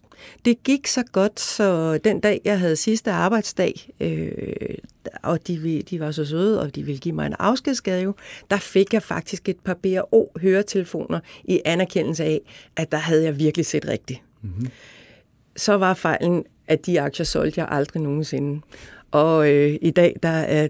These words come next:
Speaker 1: de markant mindre værd, end jeg købte dem for, for nogle af tyve år siden, så det kan ikke engang betale sig at sælge dem i dag.
Speaker 2: Altså på trods af, at de har haft sådan en?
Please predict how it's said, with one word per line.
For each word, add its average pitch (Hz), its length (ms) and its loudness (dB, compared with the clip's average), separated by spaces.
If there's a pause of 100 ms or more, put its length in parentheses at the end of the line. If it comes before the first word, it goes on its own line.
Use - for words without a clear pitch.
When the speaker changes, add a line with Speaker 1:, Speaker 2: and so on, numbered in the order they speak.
Speaker 1:
de 151 280 -2
markant - 720 -4
mindre 151 400 -2
værd, 135 280 0
end 151 180 0
jeg 139 120 -4
købte 151 240 -2
dem 151 120 0
for, 139 140 -2
for 135 140 -6
nogle 143 200 -2
af 151 60 0
tyve 147 280 -2
år 131 100 0
siden, 139 340 -2
så - 140 -10
det - 40 -10
kan - 60 -8
ikke - 120 -8
engang 139 260 -6
betale - 320 -8
sig - 100 -12
at - 60 -12
sælge - 260 -10
dem - 120 -12
i - 60 -20
dag. - 120 -12 (260)
Speaker 2:
Altså 92 220 -4
på 85 120 -4
trods 98 240 -4
af, 101 60 -2
at 87 180 -6
de 90 100 -4
har 87 200 -4
haft 87 280 -8
sådan 101 160 -8
en? 78 180 -8